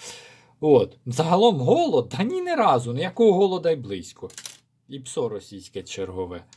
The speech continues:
Все, заспокойтесь, видихніть. Так, дякую за відповіді. Україна — житниця Європи. Ну, який голод? Ну,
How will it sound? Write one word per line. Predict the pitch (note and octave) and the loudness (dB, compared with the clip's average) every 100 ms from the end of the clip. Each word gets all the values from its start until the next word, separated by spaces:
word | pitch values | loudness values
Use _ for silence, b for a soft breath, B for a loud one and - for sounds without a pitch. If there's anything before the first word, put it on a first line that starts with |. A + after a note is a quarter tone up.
| _ - _ _ | _ -20 _ _
Все, | - F3+ C3 G2 | -6 -2 0 -2
заспокойтесь, | A2 - D#3+ - A3+ A3 G3 F3 - D3 C#3+ C#3 B2 A2 | -8 -8 -8 2 2 2 -2 -6 -14 -18 -20 -18 -18 -12
видихніть. | G#2 A#2+ F#2 F2+ - F2+ _ _ _ B B B B B B B B _ _ _ _ - _ _ _ B2 A2+ G2+ F#2 B B B B _ _ _ _ - - _ _ _ _ | -6 -6 -6 -12 -16 -20 _ _ _ B B B B B B B B _ _ _ _ -20 _ _ _ -18 -18 -20 _ B B B B _ _ _ _ -14 -14 _ _ _ _
Так, | B2 G2+ G2+ | -10 -10 -10
дякую | A#2 B2+ B2 | -12 -10 -12
за | A#2+ | -12
відповіді. | G#2+ G2 _ F#2 F2 - _ _ _ _ _ - - - - - - - - - - - - - - - - _ _ _ _ _ - _ - | -14 -16 _ -20 -20 -20 _ _ _ _ _ -16 -10 -8 -6 -6 -6 -8 -4 -6 -6 -12 -12 -8 -8 -8 -14 _ _ _ _ _ -20 _ -16
Україна — | C3 F#3+ G#3+ B3+ A#3+ F3 | -10 -2 -2 0 -2 -2
житниця | F#3+ A#3 G3 F#3 G3 | -2 -2 -4 -4 -4
Європи. | F#3+ D3+ A2 - F#2+ | -4 -2 -4 -4 -10
Ну, | A#2+ | -6
який | G3 G3+ A#3 | -6 -4 -2
голод? | F3 B2 G2 F#2+ F#2+ | -2 -2 -4 -6 -8
Ну, | D3 | -8